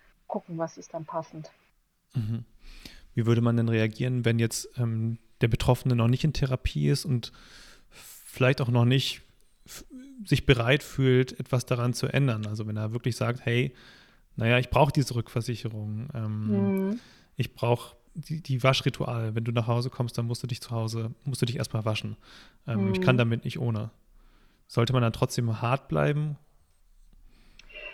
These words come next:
Speaker 1: Also, ähm, also wichtig finde ich immer, wie gesagt, die gemeinsame Absprache oder die Ankündigung auch. Aber,
Speaker 2: Mhm.
Speaker 1: ähm, das ist immer so, dass, dass, äh, das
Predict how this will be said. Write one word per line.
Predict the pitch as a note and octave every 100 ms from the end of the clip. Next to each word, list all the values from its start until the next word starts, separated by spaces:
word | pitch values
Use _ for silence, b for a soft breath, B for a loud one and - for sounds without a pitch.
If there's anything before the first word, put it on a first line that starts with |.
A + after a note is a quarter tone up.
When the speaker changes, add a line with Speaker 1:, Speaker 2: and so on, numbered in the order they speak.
| B B B -
Speaker 1:
Also, | A#3 A#3+ A#3+ A#3+
ähm, | - A#3 A#3 A3+ - _ _ _ _ _ _ _ _ - -
also | G3 G3
wichtig | C4 - D#4
finde | C#4+ B3+
ich | -
immer, | A#3 A3+
wie | A3
gesagt, | A3 A3 A3 -
die |
gemeinsame | G3+ G#3 G3 G3 G3 F#3+
Absprache | - - - D#3 D#3 E3 D#3
oder | G3+ G3
die | G3 F#3
Ankündigung | F#3+ G3+ - F#3 F3 D#3+ D#3 D#3 -
auch. | D#3 D#3 D#3 -
Aber, | F#3 F#3+ F#3+ F#3+ F3+
Speaker 2:
Mhm. |
Speaker 1:
ähm, | F#3+ F#3 F#3+ F#3 B B -
das | G3
ist | A3 A#3+
immer | A3+ G#3
so, | G#3+
dass, | G#3 - - B -
dass, | G3+ G3 -
äh, | G#3+ G3+ G3 G3 G3 G#3
das | G3